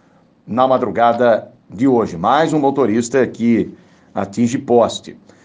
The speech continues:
Temos uma morte registrada na quarta-feira de um rapaz de cinquenta e quatro anos, um homem de cinquenta e quatro anos, Edivaldo Gomes da Silva.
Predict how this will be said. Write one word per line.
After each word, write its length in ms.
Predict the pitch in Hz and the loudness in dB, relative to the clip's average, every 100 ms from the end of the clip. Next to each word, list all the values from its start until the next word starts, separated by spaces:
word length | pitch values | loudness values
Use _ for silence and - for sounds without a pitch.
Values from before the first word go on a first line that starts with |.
| _ _ _ | _ _ _
Temos 260 | 151 185 196 | -2 0 2
uma 240 | 214 214 | 2 2
morte 560 | 165 170 190 190 196 196 | 4 4 4 2 -2 -2
registrada 1040 | 156 131 143 - 139 151 170 180 180 175 - _ - | 0 -4 -6 -2 2 2 4 4 4 2 -8 _ -8
na 220 | 117 113 | -4 -2
quarta-feira 800 | 131 120 117 - 151 170 110 - - _ _ | 0 2 0 0 2 2 2 -2 -12 _ _
de 160 | - 117 | -6 -4
um 60 | |
rapaz 480 | 120 120 113 113 107 | 0 0 2 2 2
de 80 | 87 | -4
cinquenta 440 | - 113 107 101 95 | -6 -4 -4 -2 -2
e 20 | |
quatro 340 | 107 104 101 | 0 0 0
anos, 220 | 139 135 | -2 0
um 40 | 107 | -2
homem 140 | 107 | -2
de 60 | 98 | -4
cinquenta 320 | 98 104 98 | -6 -4 -4
e 60 | 95 | 0
quatro 340 | 104 101 113 | 0 0 0
anos, 340 | 147 226 - - _ _ _ | 0 -2 -8 -20 _ _ _
Edivaldo 480 | 104 101 120 127 101 | -8 -2 2 2 0
Gomes 320 | 110 107 104 | -2 -4 -2
da 100 | 127 | -2
Silva. 540 | - 156 175 104 90 | -2 -2 0 0 -6